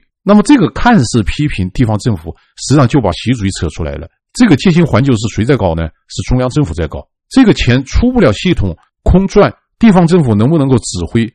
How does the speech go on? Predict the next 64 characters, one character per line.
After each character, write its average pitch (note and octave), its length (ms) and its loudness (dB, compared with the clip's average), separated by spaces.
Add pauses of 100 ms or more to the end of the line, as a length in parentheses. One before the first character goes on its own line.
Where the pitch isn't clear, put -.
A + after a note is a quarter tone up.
(160)
银 G2 180 0
行 F2 220 -6
呢？ F2+ 120 -4 (240)
他 E3 160 -2
也 E3 80 0
指 F2 160 -8
挥 E2+ 140 -6
不 F2 100 -8
了， E2 180 -4 (320)
甚 G3+ 140 4
至 F#3 80 4
李 G2+ 160 0
强 D#3+ 340 -4
也 D3+ 120 0
指 - 120 -8
挥 E2+ 160 -8
不 F2+ 140 -8
了。 D2+ 160 -8 (300)
所 A3 100 4
以 A3 40 4
李 C#3 100 4
稻 F3+ 160 4
葵 G3+ 240 2
说， C#3+ 280 -2 (240)
地 G#3 140 0
方 F3+ 160 0
政 B3+ 180 0
府 A#2 140 -4
成 G2+ 220 -4
为 F#2+ 80 -2
当 D#3+ 280 -4
前 F2+ 220 -6
中 D3+ 180 -4
国 A2 140 -2
经 D3 220 -4
济 C3+ 180 -2
的 G2 220 -2 (180)
梗 D3+ 300 0
阻， D#2+ 280 -8 (320)
阻 F#2 340 0
断 G#3+ 220 4
了 F#3 120 2
经 F3+ 200 2
济 D#3 140 2
循 A2 320 -2
环， F2 260 -6 (280)
这 B3+ 140 4
是 B2+ 160 0
空 C#4+ 280 2
前 G2 260 -2
的 F#2 120 0
一 F2+ 100 -4
种 F2 140 -6
指 - 200 -14
控。 - 220 -12 (260)
这 A#3 140 4
种 D#3 160 2
经 C4 220 2
济 A3 120 2
循 E3 300 0
环 D3+ 160 2
的 D3 80 2
阻 D#2+ 400 -8
断， C3+ 180 2